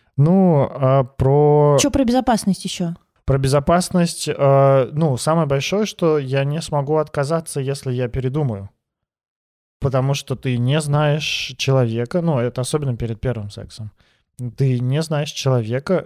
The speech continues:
Speaker 1: Я думаю, с парнями тут меньше. Это как-то страх, э, э, можно его найти у парней. А, скорее, у девушек он больше. И прав-
Speaker 2: А с другой стороны, мне кажется, что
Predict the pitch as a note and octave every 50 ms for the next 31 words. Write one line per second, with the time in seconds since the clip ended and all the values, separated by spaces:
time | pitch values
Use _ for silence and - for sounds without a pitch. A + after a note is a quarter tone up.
0 | B2 - C3+ B2 B2+ C3+ B2+ D3 D3 D3 C#3 C3 B2 - - - - - - -
1 | C3 A#2+ C3+ C#3 C3+ C3 B2+ A#2 - A#2+ - - C#3 C#3+ F3 G#3+ A3 - - -
2 | F3 D#3 B2+ B2+ C3+ C3 - B2+ - C3 A#2+ - - - - - C3 C3 B2+ -
3 | - _ - B2+ A#2+ A#2+ A#2+ A#2+ A#2+ A#2+ A#2 A#2 A#2 A#2 A#2 A#2 A#2 A#2 A2+ A2
4 | G#2+ _ - - _ _ _ _ _ _ _ _ - B2 A#2 A2+ A#2 - - A#2+
5 | A#2 - - G2 G#2+ G#2+ A2+ G#2 A2 A2+ G#2+ G#2 G2+ G#2 F#2+ - - A#2+ C3+ C#3
6 | C#3 C3+ A#2+ A#2 C3 B2+ B2 A#2+ B2+ B2+ B2+ B2+ A#2 - C3 B2 A#2 - - A#2
7 | A2 A#2 A#2+ A#2+ A#2 A2 - _ _ _ _ _ _ _ - B2 A#2+ A#2 A2+ A2+
8 | A2 G#2+ - - B2+ A#2+ B2 A#2+ A#2 A#2+ A#2+ D3 D#3+ E3+ F3+ F3 - D#3+ - D#3
9 | C#3+ C#3 B2+ B2+ B2+ B2+ B2+ B2 - - A#2 A2 G#2+ G#2 - - C3+ G3 F3+ G3
10 | G#3+ G#3+ G#3 F3+ G#3+ F3 C#4+ - - D4+ D4 C4+ B3+ A#3 A3+ A3 G#3 - - G#3+
11 | A3+ G#3+ G#3+ G#3+ - - - G#3 - - - _ - A3 A3 G#3+ G#3+ A3 G#3+ G#3+
12 | G#3+ G3+